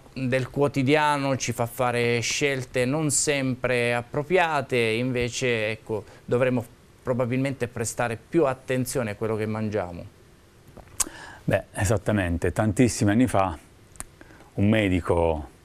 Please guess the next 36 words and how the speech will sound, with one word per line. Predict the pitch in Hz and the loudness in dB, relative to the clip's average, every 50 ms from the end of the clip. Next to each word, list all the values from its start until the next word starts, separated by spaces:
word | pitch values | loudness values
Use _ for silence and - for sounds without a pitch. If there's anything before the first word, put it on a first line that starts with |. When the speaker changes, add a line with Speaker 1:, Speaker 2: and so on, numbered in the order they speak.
| - - | -14 -6
Speaker 2:
di | - 92 | -6 -4
circa | 82 113 104 85 - - - | 0 0 0 0 0 -2 0
duemila-tremila | 87 95 80 85 90 92 95 101 | 0 0 2 2 0 2 2 2
anni | 113 123 | 2 0
fa | 117 - 80 76 | 2 0 0 0
disse: | 80 95 90 - - - 101 | 0 0 0 0 -2 -2 0
"Noi | 113 120 | 0 0
siamo | 98 - 92 87 90 85 | 0 0 0 0 0 0
quello | 101 101 98 95 | 0 2 2 2
che | 85 92 | 0 0
mangiamo". | 85 85 87 87 82 85 71 71 76 82 | 0 0 -2 -2 -2 -2 -2 -2 -4 -6
Effettivamente | 82 - - - - - 123 117 92 76 73 78 78 - | -8 -6 -8 -6 -2 0 0 0 0 -2 -4 -4 -4 -4
non | 85 87 92 92 | -4 -2 -2 0
aveva | 90 87 80 78 | 0 0 -2 -2
tutti | 76 - - - 143 | -4 -4 -4 -4 -4
i | |
torti, | - 87 69 69 - - - 95 85 - - - - - - - - - - - - | -2 -2 -4 -4 -6 -6 -6 -6 -6 -6 -10 -18 -20 -18 -18 -18 -18 -20 -20 -4 0
perché... | - 110 107 - - - 110 95 95 - | 0 0 0 0 0 0 2 2 0 -2
Eh, | - 104 92 90 87 87 85 82 82 82 80 80 80 78 78 - - - - - - - - - - - | -4 -6 -6 -4 -4 -4 -4 -4 -4 -4 -4 -4 -6 -6 -8 -10 -14 -20 -20 -20 -20 -20 -20 -20 -20 -14
sta | - - - 120 | -6 0 0 0
sempre | 110 - - 160 147 123 104 95 101 | 0 2 2 4 4 4 2 2 0
più | - - 120 104 | 2 4 4 4
venendo | 90 95 104 113 113 120 143 | 4 4 4 4 4 4 4
fuori | - - 90 80 78 80 82 78 | 4 2 0 0 2 0 0 0
che, | - - 101 90 90 - - - - | 2 2 2 2 0 -2 -10 -16 -8
eh, | - 98 92 90 85 82 82 87 95 - - | -6 -4 -4 -2 -2 -4 -4 -4 -4 -2 0
in | 95 107 107 | 2 4 4
base | 117 123 113 92 85 - - | 4 4 4 2 0 -2 -2
al | 101 95 90 - | -2 -2 -2 -2
tipo | - 127 120 104 87 - - 85 | 0 2 2 2 2 2 0 -2
di | 87 90 104 98 92 - | 0 2 2 2 2 0
alimentazione | - 90 92 92 92 95 95 - 110 - 95 85 | 0 0 0 2 0 2 2 0 0 0 0 0
che | 82 101 101 | 0 -2 0
facciamo, | - 147 139 - - 85 76 76 78 82 85 - - - - - - - - - - - - | 0 -2 -2 0 0 0 0 0 -2 -4 -4 -6 -8 -14 -20 -20 -20 -20 -20 -20 -20 -16 0
poi, | - 135 107 85 82 80 90 - - - - - | 2 2 2 2 0 -4 -6 -12 -18 -20 -14 -6
mm, | 139 113 104 101 101 98 90 | -4 -2 -2 0 -2 -2 -4